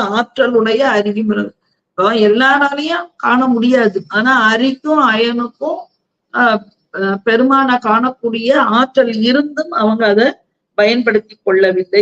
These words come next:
என்று அழகாக எடுத்து காட்டியிருக்கிறார். சரி, இனி அடுத்த பாடல்.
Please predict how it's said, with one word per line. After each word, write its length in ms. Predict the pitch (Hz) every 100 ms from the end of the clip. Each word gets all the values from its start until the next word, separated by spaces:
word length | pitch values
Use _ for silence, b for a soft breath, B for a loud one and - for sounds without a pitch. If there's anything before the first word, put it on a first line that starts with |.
| 214
என்று 260 | 190 190 226
அழகாக 460 | 190 190 196 190 208
எடுத்து 320 | 196 180 - -
காட்டியிருக்கிறார். 840 | 170 165 170 170 - _ 165 - _ _ _ _ _ _ _
சரி, 160 | 190 214
இனி 180 | 220 226
அடுத்த 340 | 202 208 220 220
பாடல். 500 | 214 190 180 196 254